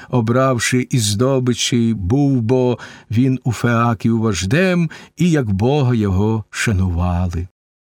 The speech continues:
В домі цім білораменну зростила вона Навсікаю, і зараз для неї вогонь розвела і вечерю внесла їй. Встав Одіссей тим часом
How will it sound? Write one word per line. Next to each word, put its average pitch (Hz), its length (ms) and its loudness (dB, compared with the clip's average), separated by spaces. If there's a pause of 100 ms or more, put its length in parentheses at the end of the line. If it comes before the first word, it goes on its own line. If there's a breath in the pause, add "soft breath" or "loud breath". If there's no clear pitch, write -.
(200)
В 98 120 -2
домі 127 380 2
цім 117 380 0
білораменну 113 1120 0 (300 loud breath)
зростила 107 720 0
вона 98 540 0
Навсікаю, 151 960 -2 (340 loud breath)
і 107 100 -2
зараз 175 640 0
для 156 180 2
неї 151 600 0
вогонь 117 760 2 (220)
розвела 113 880 0 (440)
і 190 120 2
вечерю 95 760 0
внесла 92 720 0
їй. 82 320 -4 (1300)
Встав 180 760 0
Одіссей 151 760 2
тим 131 240 0
часом 127 840 0